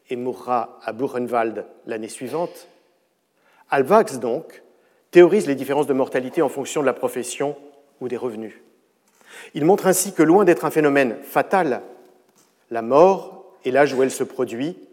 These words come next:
résultent avant tout de la vie,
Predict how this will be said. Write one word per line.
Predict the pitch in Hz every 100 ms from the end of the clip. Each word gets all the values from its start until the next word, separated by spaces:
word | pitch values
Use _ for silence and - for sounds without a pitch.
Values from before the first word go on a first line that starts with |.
| _ _ _ _
résultent | - 139 151 165 - - -
avant | 156 170
tout | 165 185 196 - _ _ _ - -
de | 117
la | 123
vie, | 113 127